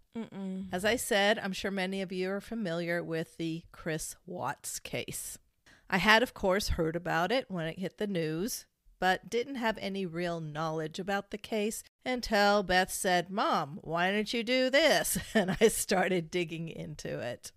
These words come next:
Speaker 1: Because I wasn't going to touch it.
Speaker 2: <laughs> Yeah, thanks. Let me preface this by saying that there is a lot of information about Chris Watts out there.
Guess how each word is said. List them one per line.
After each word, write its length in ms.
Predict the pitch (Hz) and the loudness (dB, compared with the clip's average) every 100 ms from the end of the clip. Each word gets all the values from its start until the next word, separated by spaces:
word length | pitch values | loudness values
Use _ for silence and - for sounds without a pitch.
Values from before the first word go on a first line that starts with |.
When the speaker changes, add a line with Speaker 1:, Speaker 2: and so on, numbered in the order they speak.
| - | -6
Speaker 1:
Because 480 | 226 - 214 196 - | -4 2 2 2 0
I 240 | 190 226 226 | 2 4 4
wasn't 380 | 185 175 165 | 0 -2 -4
going 240 | 160 160 160 | -6 -8 -10
to 120 | - | -12
touch 300 | - 170 - | -12 -10 -10
it. 280 | - - - _ 185 | -14 -16 -20 _ -2
Speaker 2:
<laughs> 260 | 214 175 190 196 196 160 | -2 -2 -2 0 2 0
Yeah, 200 | - 151 | -2 -4
thanks. 420 | 147 147 139 - - _ _ _ - | -4 -6 -6 -10 -16 _ _ _ -2
Let 100 | 247 | 2
me 120 | 277 | 4
preface 500 | - 285 277 247 - | 6 6 6 2 2
this 300 | 196 185 - | 0 2 2
by 200 | - 190 | 2 4
saying 480 | 202 247 220 214 202 | 4 6 6 6 2
that 260 | 208 180 - | -2 0 2
there 360 | 190 185 190 - | 4 4 4 2
is 180 | 175 | -2
a 80 | 180 | -2
lot 920 | 175 165 170 175 190 208 180 175 - - _ _ _ - | -2 -2 -4 0 4 4 4 0 -4 -16 _ _ _ 0
of 320 | 233 233 196 | 4 6 6
information 1000 | 180 175 196 175 170 160 165 165 165 165 | 4 4 2 4 4 4 2 0 -2 -2
about 380 | 156 160 160 - | -2 0 0 -2
Chris 360 | - 151 151 - | -4 -2 -2 -4
Watts 320 | 107 - - | -2 -4 -4
out 280 | - - - | -6 -6 -8
there. 280 | 107 - | -8 -8